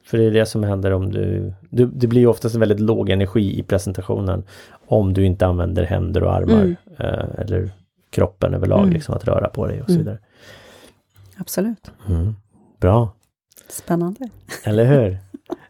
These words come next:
Speaker 1: Du, eh, jag tänkte vi ska runda av.
Speaker 2: Ja.
Speaker 1: Um, och om man vill komma i kontakt med dig och säga, "Åh, det här är jättespännande. Jag vill, jag vill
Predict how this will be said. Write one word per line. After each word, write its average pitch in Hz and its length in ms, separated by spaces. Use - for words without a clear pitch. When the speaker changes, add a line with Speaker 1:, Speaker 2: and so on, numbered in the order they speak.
Speaker 1:
Du, 143 420
eh, 131 240
jag - 140
tänkte 175 140
vi 185 60
ska 170 140
runda 139 220
av. 185 280
Speaker 2:
Ja. 254 180
Speaker 1:
Um, 123 480
och 127 280
om 123 120
man 131 160
vill 135 100
komma 135 180
i 127 40
kontakt 143 360
med 90 100
dig 82 100
och 85 160
säga, - 200
"Åh, 101 140
det - 200
här 107 180
är 82 40
jättespännande. 98 840
Jag 95 160
vill, 92 340
jag 107 220
vill 92 280